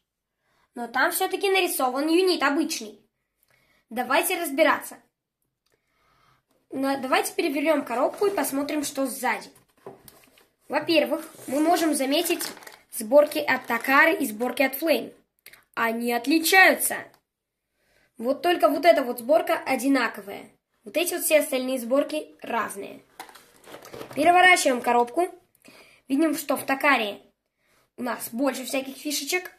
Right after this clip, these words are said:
а в Флейм меньше. Они взяли прям вот этот драйвер Quattro, прям взяли такую же абсолютно картинку, вот Такара,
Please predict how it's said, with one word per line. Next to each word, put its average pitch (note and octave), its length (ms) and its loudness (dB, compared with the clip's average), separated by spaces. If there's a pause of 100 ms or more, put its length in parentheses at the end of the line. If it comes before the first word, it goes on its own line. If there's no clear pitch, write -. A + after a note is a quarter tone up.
а A3+ 100 -8
в - 120 -18
Флейм C4+ 380 0
меньше. - 460 -8 (1300)
Они F#4 280 2
взяли G4 360 4
прям F4 240 4
вот D#4 160 0
этот D#4+ 200 4
драйвер D4+ 600 2 (540)
Quattro, C#4+ 720 0
прям D4+ 200 -2
взяли D#4+ 380 4
такую D4 320 -2
же B3+ 100 -6
абсолютно A#3+ 460 -8
картинку, B3 380 -6
вот A#3+ 120 -8
Такара, C#4 480 -6